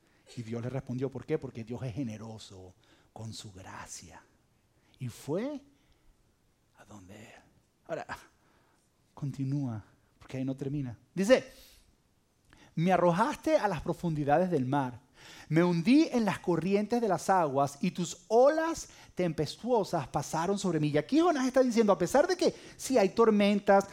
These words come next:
a pesar de que hay marineros, a pesar de que hay un pez, cuando dice "me arrojaste", está diciendo, dentro de todo esto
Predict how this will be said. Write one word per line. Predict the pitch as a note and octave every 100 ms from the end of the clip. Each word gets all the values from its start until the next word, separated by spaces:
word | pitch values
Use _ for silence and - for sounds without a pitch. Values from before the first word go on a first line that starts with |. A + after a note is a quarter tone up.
| -
a | -
pesar | D#3 F3 F3+
de | A3
que | F3+
hay |
marineros, | G3+ G3 F3 F#3 E3
a |
pesar | D3+ C#3 F3
de | A3+
que |
hay | F#3
un | G3+ F#3+
pez, | E3 D3+ D3+
cuando | D3 E3
dice | G#3 D4
"me | B3
arrojaste", | E3 D3+ F3+ F#3
está | F#3
diciendo, | F#3+ A3 G3
dentro | F#3+ G3 G#3+
de | G#3+
todo | G#3+ E4 F4
esto | D#4+ - G#3